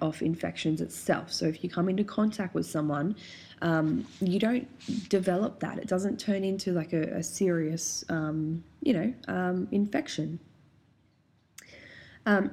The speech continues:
immune enhancement is definitely your first line treatment, um, and it also doubles as infection control. So this is a really good way to start.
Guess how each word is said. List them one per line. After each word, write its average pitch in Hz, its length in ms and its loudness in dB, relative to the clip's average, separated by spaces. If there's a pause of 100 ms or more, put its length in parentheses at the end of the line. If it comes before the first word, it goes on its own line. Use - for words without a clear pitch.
immune 233 280 4
enhancement 208 540 2
is 180 300 2 (200)
definitely 190 560 2
your 165 520 2
first 196 320 2
line 165 180 2
treatment, 156 480 0 (460)
um, 160 440 4 (380)
and 196 120 6
it - 160 -2
also 214 680 2 (160)
doubles 170 560 2
as 165 320 2
infection 165 520 0
control. 160 600 0 (420)
So 175 380 4
this 180 200 0
is 180 100 2
a 180 60 4
really 165 300 4
good 160 160 2
way 165 140 0
to 151 80 0
start. - 400 -4